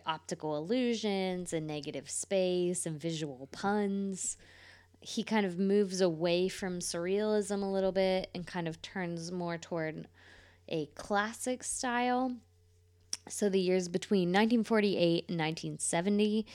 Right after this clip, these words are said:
he made roughly one monumental painting, and that's one that was at least five feet long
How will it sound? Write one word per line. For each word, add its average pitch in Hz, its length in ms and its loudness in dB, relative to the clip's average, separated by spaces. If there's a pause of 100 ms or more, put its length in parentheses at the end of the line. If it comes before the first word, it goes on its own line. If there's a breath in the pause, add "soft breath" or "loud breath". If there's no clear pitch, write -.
(260 loud breath)
he 208 160 6
made 180 440 4
roughly 208 600 4
one 190 680 2 (100)
monumental 190 1600 2
painting, 214 640 -2
and 170 120 -4
that's 160 360 -4 (580 loud breath)
one 180 240 0
that 175 140 0
was 165 140 -2
at 170 160 0
least 185 480 -4
five 180 760 4
feet - 360 0
long 208 640 0